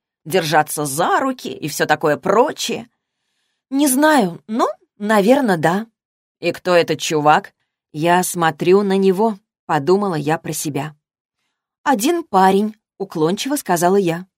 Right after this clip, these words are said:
«А, он парень, <laughs> не мальчик. Значит, постарше. Лет пятнадцати», поддразнил он. Я прищурилась. «Гораздо старше пятнадцати».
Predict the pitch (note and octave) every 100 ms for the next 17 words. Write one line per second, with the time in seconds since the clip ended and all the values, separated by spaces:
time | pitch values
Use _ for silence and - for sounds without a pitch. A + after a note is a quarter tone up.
0 | _ C3+ D3 D#3+ F#3+ G3+ F#3 C#3+ - -
1 | D#3+ D#3 C3+ D3 D3+ F3+ G3+ E3 C#3+ _
2 | - A#3 A3 A3 E3+ F3+ G#3+ - - _
3 | _ _ _ - F#3 G#3 C#4 A4 - F#4+
4 | - D#4 E3+ D3 - - _ _ _ _
5 | E3+ G3 G3 F#3+ F#3+ A#3+ A3+ F#3 C#3 -
6 | _ - F#3+ E3 F3 D#3+ F3 E3 - E3
7 | D#3 D3+ _ _ _ D#3 D#3 F#3 - E3+
8 | C#3+ C#3+ - - _ _ _ _ - F#3+
9 | C4+ C4 C#4 A#3 D3 E3+ - - E3+ E3+
10 | - C#4 D4 C4+ D#3 D3 D3 D#3+ - D#3+